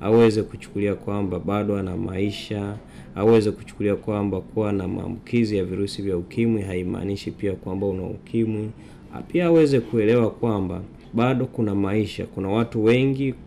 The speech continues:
ah, wamekuwa wanapatwa na tatizo hili na bado wameendelea kuishi maisha yao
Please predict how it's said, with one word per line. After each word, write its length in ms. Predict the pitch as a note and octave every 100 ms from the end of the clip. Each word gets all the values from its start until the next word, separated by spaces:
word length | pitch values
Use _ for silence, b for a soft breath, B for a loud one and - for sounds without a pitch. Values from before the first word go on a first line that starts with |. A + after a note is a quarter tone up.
| - - D#2
ah, 120 | F#2
wamekuwa 760 | G#2 G2+ F#2+ F#2+ - - A#2 G#2+
wanapatwa 520 | G2 F#2 - A#2 A#2+
na 140 | G2+
tatizo 420 | F#2+ G2 G2 F#2+
hili 240 | G2 A2+ A#2
na 120 | A2+
bado 260 | C#3 E3 D#3
wameendelea 520 | A2 G#2 F#2+ G2 G#2
kuishi 400 | - G2 F#2 G2
maisha 340 | F#2 F2+ -
yao 440 | F#2 F#2+ F#2 F#2